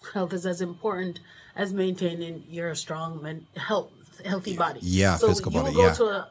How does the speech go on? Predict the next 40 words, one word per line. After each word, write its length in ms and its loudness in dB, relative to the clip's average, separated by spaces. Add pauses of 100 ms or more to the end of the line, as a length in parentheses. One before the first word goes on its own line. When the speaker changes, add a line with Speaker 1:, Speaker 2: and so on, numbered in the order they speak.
Speaker 1:
a 80 -2
doctor 500 0
about 380 -2
your 80 -2
heart, 440 2 (200)
if 160 -10
you 60 0
have 120 0
abdominal 400 0
pain, 480 -4
if 100 -14
you 80 -4
have 200 -4
a 100 -10
headache 340 2 (160)
gone 220 2
on 180 -2
t-, 80 -16 (140)
too 140 -4
long, 380 0 (260)
you 120 -10
go 160 -4
to 220 -4
a, 160 -2
a 60 -6
doctor, 440 0 (180)
Speaker 2:
Yeah. 160 2
Speaker 1:
or 100 2
you 220 -8
seek 260 -8
a 60 0
practitioner's 760 -6
help. 220 -6 (500)
But 400 0 (160)
I 160 0
believe 680 -2
it 100 -6
is 180 -6
very 280 0
important 760 -6